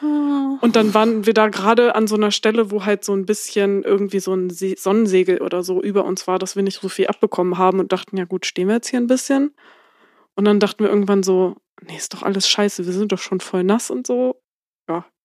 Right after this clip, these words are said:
Speaker 2: wir gehen
Speaker 1: Hol
Speaker 2: jetzt
Speaker 1: die
Speaker 2: wieder zurück.“
Speaker 1: Bikinis raus.
Speaker 2: <laughs>
Speaker 1: Wuhu.
Speaker 2: Ja, wir waren halt schon voll durchgenässt und richtig durchgekühlt und so. Und dann sind wir
Speaker 1: Ja.
Speaker 2: halt wieder zurück und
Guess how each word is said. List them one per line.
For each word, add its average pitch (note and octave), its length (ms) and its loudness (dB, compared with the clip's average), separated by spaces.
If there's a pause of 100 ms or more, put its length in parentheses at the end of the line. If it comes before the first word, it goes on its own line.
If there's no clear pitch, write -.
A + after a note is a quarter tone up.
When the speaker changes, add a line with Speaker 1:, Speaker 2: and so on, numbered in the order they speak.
(140)
Speaker 2:
wir G#3 100 -4
gehen G#3 140 -4
Speaker 1:
Hol C4+ 80 4
Speaker 2:
jetzt G4 120 4
Speaker 1:
die - 20 6
Speaker 2:
wieder D4+ 200 4
zurück.“ E4 300 2
Speaker 1:
Bikinis G4+ 280 0
raus. E4+ 640 4
Speaker 2:
<laughs> - 0 -
Speaker 1:
Wuhu. A4+ 1000 0
Speaker 2:
Ja, A3 140 -4
wir - 60 0
waren C4 140 2
halt C4 140 0
schon B3 200 -6 (180)
voll C4 160 2
durchgenässt C4+ 760 0
und A3+ 180 -8
richtig B3+ 320 -8 (560)
durchgekühlt C#4 720 2
und A#3 160 -2
so. A#3+ 80 2
Und A3+ 60 2
dann G#3+ 140 2
sind F#3+ 200 -6
wir G3 80 -2
Speaker 1:
Ja. F3+ 40 -6
Speaker 2:
halt F#3+ 220 -2
wieder F#3 220 -2
zurück F#3 360 -8
und - 540 -12